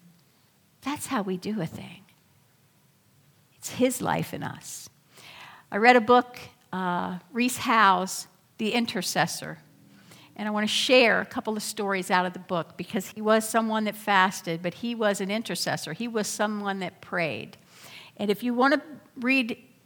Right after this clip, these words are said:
two books I've read in the last six months, two of the many, um, one was Rees Howes, Intercessor, which I'd never heard of this book before. Um,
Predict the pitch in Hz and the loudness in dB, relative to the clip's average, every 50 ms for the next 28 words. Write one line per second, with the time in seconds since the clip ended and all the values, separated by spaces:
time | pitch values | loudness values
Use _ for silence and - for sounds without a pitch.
0 | _ - - 359 311 330 320 - - - 277 247 226 240 233 226 226 226 226 226 | _ 0 0 0 8 8 6 6 8 6 6 6 8 8 6 6 6 2 2 6
1 | 233 240 247 247 - - 254 226 - - - 233 220 202 190 190 196 - - - | 6 6 6 4 2 0 -2 -2 -2 -4 -2 0 2 4 4 2 0 -2 -8 -10
2 | - - - 262 247 226 214 220 220 226 220 208 202 180 180 208 - - - - | -8 -4 -2 2 2 4 4 4 4 4 4 2 2 0 -2 -4 -6 -12 -18 -18
3 | - - - - _ _ - 214 208 202 202 202 196 202 - - - - - - | -18 -20 -20 -20 _ _ 0 2 4 4 4 0 -2 -8 -12 -16 -20 -20 -20 -16
4 | _ 226 247 262 277 285 269 254 240 233 226 226 - - - _ _ _ - _ | _ 6 8 8 8 8 6 2 2 2 2 0 -4 -8 -12 _ _ _ -20 _
5 | _ _ _ - 233 262 339 - - 285 262 220 196 190 190 202 196 - - - | _ _ _ -2 0 0 0 0 2 6 6 8 8 8 6 4 2 -2 -4 -2
6 | 233 226 226 214 - - 208 175 180 - - 190 202 208 202 - 233 208 202 202 | 0 0 0 0 0 0 0 0 0 0 -4 -6 -4 -4 -2 2 4 2 4 2
7 | 214 220 233 247 254 240 233 214 233 208 202 196 202 190 190 - - - 185 180 | 0 4 6 6 8 8 6 4 2 0 0 0 -2 -4 -6 -6 -6 -6 -8 -6
8 | - 185 180 - - 170 165 160 160 180 190 - - - _ _ _ _ _ _ | -8 -12 -12 -10 -10 -6 -2 -2 -2 -2 -4 -8 -16 -20 _ _ _ _ _ _
9 | _ _ _ - - - - - - _ _ _ _ _ _ _ - - - - | _ _ _ -20 -20 -20 -20 -20 -20 _ _ _ _ _ _ _ -20 -20 -20 -20
10 | - - - _ _ _ 202 208 208 202 196 196 196 196 | -20 -20 -20 _ _ _ 4 6 6 6 6 4 0 -6